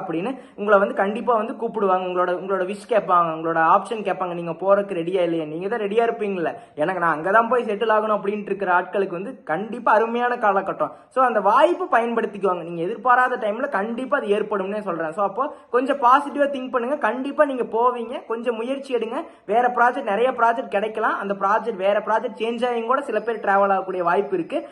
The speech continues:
சில பேர் இதே ப்ராஜெக்ட்ல இருந்துட்டே வந்து ஃபாரின் போகக்கூடிய அருமையான காலகட்டம்னே சொல்றேன். So, இந்த டைம்ல கண்டிப்பா நீங்க பறந்துருவீங்க. அட்லீஸ்ட் நீங்க வந்து ஒரு டூராச்சு, மினிமம் டூராச்சு போயிட்டு வருவீங்க.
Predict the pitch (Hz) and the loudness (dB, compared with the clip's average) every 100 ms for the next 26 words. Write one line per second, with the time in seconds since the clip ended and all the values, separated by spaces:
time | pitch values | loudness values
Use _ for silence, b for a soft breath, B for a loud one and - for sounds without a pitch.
0 | B 240 247 277 254 277 294 277 269 262 | B -2 0 -2 4 6 6 4 0 -2
1 | 254 254 254 269 269 339 226 233 233 233 | -4 -4 -2 -2 -2 2 4 4 2 -2
2 | 208 220 202 226 233 247 208 196 202 202 | -2 2 2 2 -2 0 2 2 0 -4
3 | 214 208 165 170 294 - B - 247 226 | -6 -6 -6 -6 -6 -10 B 0 0 0
4 | 240 247 240 277 302 - 226 247 277 302 | -2 -2 0 -2 -2 0 2 2 0 -2
5 | 302 330 294 254 208 214 214 202 190 180 | 2 2 2 -2 0 0 2 2 2 -2
6 | 151 156 165 - 277 294 294 277 240 214 | -4 -6 -6 -10 -8 -8 -8 -8 -6 -6
7 | 233 254 B B 160 151 - 294 339 330 | -6 -6 B B -4 -4 -2 2 4 4
8 | 339 339 247 233 294 359 381 269 269 269 | 4 0 -2 -2 -2 -2 -2 -2 0 0
9 | 277 214 233 214 | 0 0 0 2